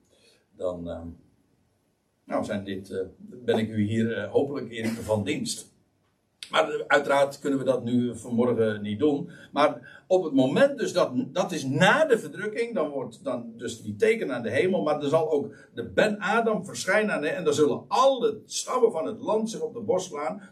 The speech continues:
Dat wil zeggen, wat nog overgebleven is. Het overblijfsel heet dat dan, de rest. "En zij zullen de Ben Adam zien komen op de wolken des hemels met grote macht en heerlijkheid.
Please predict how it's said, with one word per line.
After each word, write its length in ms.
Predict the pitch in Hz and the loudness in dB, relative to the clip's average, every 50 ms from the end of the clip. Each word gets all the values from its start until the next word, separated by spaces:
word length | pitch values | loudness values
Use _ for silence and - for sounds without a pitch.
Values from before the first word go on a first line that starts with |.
| _ | _
Dat 100 | - - | -6 -6
wil 80 | - 131 | -4 -2
zeggen, 240 | 131 127 - 120 107 | -2 0 0 2 2
wat 160 | 135 139 135 | 2 2 2
nog 180 | 123 117 113 | 0 0 0
overgebleven 920 | - 135 147 151 147 156 147 127 127 123 113 120 131 139 135 113 127 127 | 2 2 2 2 0 -2 -6 -6 -6 -4 -2 0 0 0 -2 -2 -4 -6
is. 480 | 123 131 156 175 175 - - - - _ _ _ _ _ _ _ _ _ _ _ _ _ _ _ _ _ _ | -6 -6 -6 -6 -6 -6 -8 -10 -14 _ _ _ _ _ _ _ _ _ _ _ _ _ _ _ _ _ _
Het 160 | _ - - | _ -18 -8
overblijfsel 840 | - 135 127 123 113 - 113 101 110 110 117 117 110 - - 131 - | -4 0 0 0 0 -2 -2 0 2 2 2 2 0 -2 -6 -6 -4
heet 160 | 110 113 117 | -4 -4 -2
dat 180 | 110 113 113 110 | -2 -4 -4 -4
dan, 320 | 110 110 127 139 - - 95 | -4 -6 -6 -6 -8 -10 -12
de 100 | 87 82 | -12 -12
rest. 480 | - - - - - - - - - _ _ _ _ _ _ _ | -10 -8 -8 -8 -8 -10 -10 -12 -18 _ _ _ _ _ _ _
"En 180 | - 160 175 175 | 0 0 2 2
zij 120 | - 151 | 2 2
zullen 320 | - 170 175 170 156 139 113 | 2 4 4 2 2 2 0
de 120 | - - | -2 -4
Ben 320 | - - - 269 277 262 - | 0 4 4 4 4 2 -2
Adam 480 | - 220 226 233 233 196 202 185 170 | -2 2 4 4 4 4 2 2 0
zien 340 | 131 113 143 160 147 127 120 | -2 -4 -2 0 0 0 0
komen 400 | - 185 214 233 240 240 233 226 | 2 6 6 6 6 4 0 -4
op 120 | - - - | -6 -6 -8
de 100 | - 131 | -10 -6
wolken 500 | 113 - 208 233 226 214 202 190 180 143 | 0 2 2 2 2 0 -4 -6 -6 -6
des 200 | 135 123 110 107 | -6 -8 -4 -2
hemels 340 | 127 151 175 180 170 - | 0 0 0 0 -2 -4
met 120 | 139 131 - | -6 -8 -8
grote 540 | - - 165 175 226 247 262 269 - 165 131 | -6 0 2 4 4 4 2 2 0 -2 0
macht 460 | 113 101 104 - 190 - - - - | 0 0 2 0 0 0 -4 -10 -6
en 220 | 160 160 151 135 | -2 -2 -2 0
heerlijkheid. 800 | 117 120 127 135 127 117 113 107 104 95 95 - - - - | 2 2 4 4 4 4 2 0 -4 -6 -8 -10 -14 -20 -20